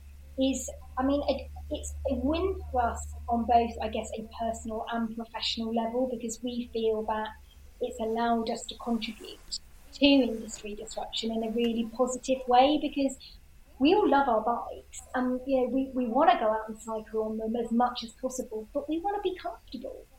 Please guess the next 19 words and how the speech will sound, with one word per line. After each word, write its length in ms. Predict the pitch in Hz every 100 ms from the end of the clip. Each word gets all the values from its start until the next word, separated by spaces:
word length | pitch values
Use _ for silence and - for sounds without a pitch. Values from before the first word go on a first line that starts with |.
| 269
you 80 |
know, 200 | 254 302 370
we, 160 | 311 311
we 140 | 311
wanna 220 | 285 415 427
be 100 | 269
able 140 | 208
to 100 | -
go 160 | 220 220
out 160 | 220
for 80 | -
those 260 | 214 214 214
long 240 | 214 214
rides 380 | 214 220 277 269
and 100 | 254
we 120 | 269
wanna 280 | 269 277 262 -
feel 440 | 311 285 262 254 - - - -
that 160 | 240